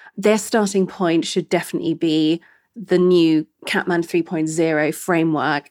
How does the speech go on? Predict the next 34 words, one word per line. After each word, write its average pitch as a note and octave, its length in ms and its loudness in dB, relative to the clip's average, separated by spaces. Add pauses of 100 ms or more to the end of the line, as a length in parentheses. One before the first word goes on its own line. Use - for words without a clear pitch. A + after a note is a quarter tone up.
and E3+ 160 2
then E3 240 2
bring G3 340 0
in E3+ 240 2 (240)
the F3+ 160 0
omnichannel E3+ 600 0
shopper E3 320 -6
framework D3 720 -4 (340)
as F3 180 2
and E3 160 2
when D3+ 480 0 (280)
that D#3 160 2
is D#3+ 160 0
required. D3+ 440 -2
Is F3+ 100 -4
that F3+ 140 0
how F#3+ 200 0
you F3 180 4
would E3+ 180 2
recommend D3+ 680 -2
someone D#3 400 -4
sort D#3+ 160 -4
of D#3+ 100 -4
make F#3 260 2
sense - 540 -2
of, D3+ 260 -2
of E3+ 140 -4
the D#3+ 80 -4
process D#3 600 -4
and, - 160 0
and D#3+ 100 0
makes D3+ 240 -2
it - 80 -2
manageable? D3 640 -6